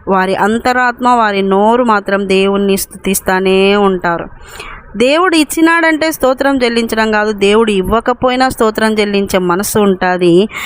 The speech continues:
దేవుణ్ణి కలిగిన పిల్లలు, దేవుణ్ణి ఆరాధించే పిల్లలు. యోబు పరిస్థితి చూడండి. యోబు ఒక్క రోజు, ఒక్క రోజులోనే తన స్థితి అంతా, ఎంతో ఊజు దేశంలోనే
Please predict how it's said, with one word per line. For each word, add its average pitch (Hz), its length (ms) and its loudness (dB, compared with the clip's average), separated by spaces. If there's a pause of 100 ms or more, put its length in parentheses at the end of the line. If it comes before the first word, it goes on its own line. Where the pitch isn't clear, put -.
(200)
దేవుణ్ణి 214 640 2
కలిగిన 185 380 2
పిల్లలు, 170 480 0 (1500)
దేవుణ్ణి 196 440 4
ఆరాధించే 190 800 0
పిల్లలు. - 420 -12 (520)
యోబు 240 320 2
పరిస్థితి 233 540 -2
చూడండి. 220 340 0
యోబు 202 500 2 (460)
ఒక్క - 280 -4
రోజు, 220 480 0
ఒక్క 190 560 0
రోజులోనే 254 1080 2 (460)
తన 214 160 2
స్థితి 254 460 0
అంతా, 277 420 0
ఎంతో 285 880 2 (120)
ఊజు 269 480 2
దేశంలోనే 247 880 0